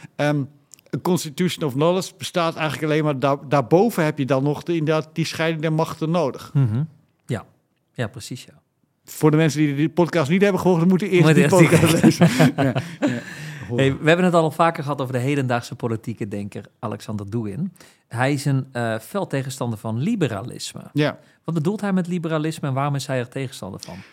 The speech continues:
Speaker 1: Ja, Alexander Dugin is een Russische denker, ook, eh, ideoloog, die eigenlijk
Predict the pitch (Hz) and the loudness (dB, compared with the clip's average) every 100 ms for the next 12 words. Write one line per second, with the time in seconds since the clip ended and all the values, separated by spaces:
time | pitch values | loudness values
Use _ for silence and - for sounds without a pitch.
0 | _ - 180 113 - - 160 170 175 170 | _ -2 -2 -2 -14 -2 0 2 2 0
1 | 135 117 - 202 190 208 185 135 147 139 | 0 -4 0 2 2 0 0 -4 -4 -4
2 | 151 123 165 160 135 143 127 120 _ _ | -4 -2 -2 -2 -2 0 -2 -4 _ _
3 | 117 95 151 165 180 151 113 - _ _ | -16 -2 0 2 2 2 0 -12 _ _
4 | 160 151 - 147 123 - - 170 151 143 | 0 0 -2 -8 -8 -10 -2 2 4 6
5 | 156 190 151 - - - - _ _ _ | 6 6 4 0 -16 -20 -20 _ _ _
6 | _ 143 120 165 165 165 - _ 160 185 | _ -12 -2 2 2 0 -8 _ -2 -2
7 | 180 170 - - | 0 -2 -2 -10